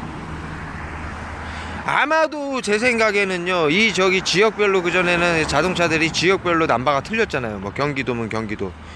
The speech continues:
어디면 어디. 이거 통합됐잖아요, 전국 통합.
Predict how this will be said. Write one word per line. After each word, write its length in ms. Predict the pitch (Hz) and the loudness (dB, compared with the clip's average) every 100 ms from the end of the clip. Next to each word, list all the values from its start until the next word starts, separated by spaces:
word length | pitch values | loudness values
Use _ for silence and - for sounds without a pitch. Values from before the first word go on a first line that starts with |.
| - - | -18 -2
어디면 400 | 120 139 131 110 | 0 2 2 0
어디. 200 | 98 92 - - - - - - - - - - | -2 -4 -8 -20 -20 -20 -20 -20 -20 -20 -14 -4
이거 200 | 226 262 | 0 0
통합됐잖아요, 720 | - 285 - 214 196 160 151 | 2 0 2 -2 0 -2 -2
전국 320 | 127 127 117 | -4 -8 -10
통합. 240 | 120 104 | -8 -8